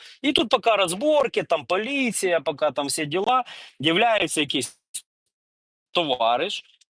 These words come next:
і соває тобі в руку чек. І ти такий, "О, все, дивіться, в мене чек є, все нормально,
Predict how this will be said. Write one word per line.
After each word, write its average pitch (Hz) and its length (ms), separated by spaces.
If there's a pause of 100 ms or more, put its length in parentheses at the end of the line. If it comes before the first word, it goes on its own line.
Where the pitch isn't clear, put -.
і 339 280
соває 277 480
тобі 208 200
в 190 80
руку 214 260
чек. 107 380 (140)
І 123 60
ти 240 120
такий, 247 300 (300)
"О, 339 280 (380)
все, 349 340
дивіться, 269 360
в - 20
мене 302 240
чек 285 300
є, 320 200
все 294 360
нормально, 302 520